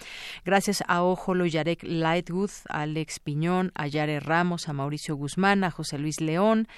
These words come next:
Eh, Alex Jardiel, ya no di-, ya lo dijimos. Feliz inicio de semana, nos desea. Y lunes de Cartografía R U. Sí, en un momento Otto Cázares estará por aquí platicándonos sobre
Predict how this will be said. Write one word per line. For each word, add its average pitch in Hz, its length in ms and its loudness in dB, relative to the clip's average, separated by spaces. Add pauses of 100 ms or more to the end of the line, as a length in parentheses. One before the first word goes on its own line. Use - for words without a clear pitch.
(420)
Eh, 156 480 0
Alex 156 260 -4
Jardiel, 147 300 -4
ya 165 100 -2
no 143 140 -4
di-, 143 240 -6
ya 160 160 -2
lo 160 100 0
dijimos. 208 500 -2
Feliz 165 300 -8
inicio 185 260 -2
de 160 120 -2
semana, 185 400 0
nos 165 160 -2
desea. 220 420 2 (400)
Y 220 320 -2 (160)
lunes 220 500 2
de 180 120 -2
Cartografía 156 720 -4
R 143 160 -6
U. 135 140 -8
Sí, 220 180 -4
en 208 80 2
un 202 80 0
momento 180 640 0
Otto 170 260 -6
Cázares 147 480 -6
estará 151 320 -6
por 156 160 -6
aquí 156 380 -8 (360)
platicándonos 156 840 -4
sobre 147 440 -6